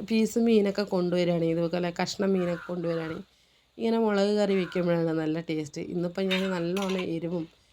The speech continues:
ഒക്കെ ഇട്ടിട്ടാണ് കേട്ടോ വെച്ചിട്ടുള്ളത്. പുള്ളിക്കാരന് നല്ല ഇഷ്ടമായി.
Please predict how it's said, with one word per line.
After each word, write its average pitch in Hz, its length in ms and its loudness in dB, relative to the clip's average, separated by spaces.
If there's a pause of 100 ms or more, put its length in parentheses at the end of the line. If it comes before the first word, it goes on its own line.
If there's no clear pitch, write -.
(160)
ഒക്കെ 170 200 -12
ഇട്ടിട്ടാണ് 170 420 -4
കേട്ടോ 160 240 -6
വെച്ചിട്ടുള്ളത്. 156 680 -6
പുള്ളിക്കാരന് 170 540 -4
നല്ല 170 240 -2
ഇഷ്ടമായി. 165 500 -8